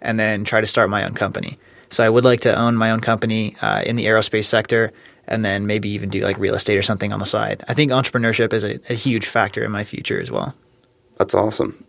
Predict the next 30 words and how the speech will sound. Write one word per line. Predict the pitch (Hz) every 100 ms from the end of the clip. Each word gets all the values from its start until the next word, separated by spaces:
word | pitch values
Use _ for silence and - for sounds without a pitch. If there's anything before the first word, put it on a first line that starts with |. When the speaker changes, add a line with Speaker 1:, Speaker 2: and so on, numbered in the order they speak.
| -
Speaker 2:
And | 101 110
just | 101
out | 135
of | -
curiosity, | - 101 95 95 98 92 - _ _ _
what, | - 113 110 - -
what | 113
got | 95 101
you | 113
so | 98 95 98
interested | 95 - 92
into | 101 101
aerospace? | - 87 - - - -
Is | 104
it | - -
because | 95 107 98
for | 95
that | 95 95
initial | 95 - 98
internship | 101 117 113 127
that | 139
you | 135
had, | 151 131
or | 98
just | 98 95 - _ _
was | 92
it | 98
a |
prior | 95 95 98 92
interest? | 90 - - -